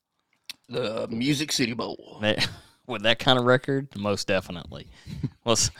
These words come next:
Speaker 1: Liberty Bowl.
Speaker 2: since we have, since we have just a, uh, we, we've run through it so quickly, let's just not leave Auburn out of this. They, they'll cry.
Speaker 1: Yeah,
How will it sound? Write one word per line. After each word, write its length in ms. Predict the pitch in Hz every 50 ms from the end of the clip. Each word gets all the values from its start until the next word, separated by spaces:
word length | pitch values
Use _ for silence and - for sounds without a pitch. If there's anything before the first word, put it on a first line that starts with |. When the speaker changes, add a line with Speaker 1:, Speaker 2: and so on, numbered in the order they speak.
| - -
Speaker 1:
Liberty 400 | 135 147 165 170 143 139 123 120
Bowl. 520 | 117 117 107 101 92 - - 127 147 147 - - - - - _ - - - -
Speaker 2:
since 320 | - - - 131 123 - -
we 100 | 127 123
have, 640 | - - 147 147 147 147 147 151 151 147 - - - _ _ _ _ _ _ _ _ _ _ _ _ _ _ _ - - _ _ _ _ _ _ _ _ _ _ _ _ _ _ _ _ _
since 360 | - - - - 120 117 -
we 120 | 110 107 104
have 340 | 113 120 110 107 107 104 104
just 580 | 110 113 117 120 135 - - - - - - - _ _ _ _ _ _ _ _ _ _ _ _ _ _ _ _ _ _ _ _ _ _ _ _ _ _ _ _ _ _
a, 380 | 104 104 98 95 95 92 92 90
uh, 300 | 90 87 85 85 85 82 85 - _ _ -
we, 120 | 107 107 -
we've 200 | - 107 104 101
run 240 | 107 123 127 123 120
through 300 | 113 - 113 117 110 107
it 100 | 95 - -
so 180 | - 120 110
quickly, 540 | 104 - - 107 - - 90 87 82 90 - -
let's 240 | - 98 98 - -
just 260 | - 110 101 - -
not 420 | 95 104 104 107 110 113 110 - -
leave 320 | 110 113 107 101 101 95
Auburn 460 | 92 80 87 98 101 107 110 110 110 95
out 200 | 82 82 82 82
of 120 | 82 80
this. 380 | 82 82 80 82 85 - - -
They, 180 | - 101 95
they'll 240 | 85 101 107 104 107
cry. 220 | - - 123 113
Speaker 1:
Yeah, 420 | 117 110 113 117 117 120 110 104